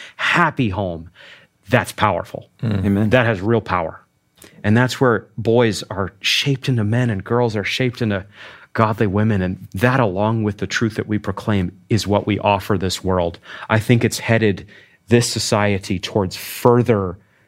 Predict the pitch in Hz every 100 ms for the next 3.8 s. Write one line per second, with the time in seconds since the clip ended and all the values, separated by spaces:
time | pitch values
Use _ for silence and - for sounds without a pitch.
0 | _ _ 127 123 - 101 - 104 95 92
1 | - 107 78 - - - 95 87 80 80
2 | 123 104 95 - - - - 135 123 -
3 | - 127 120 107 95 90 82 80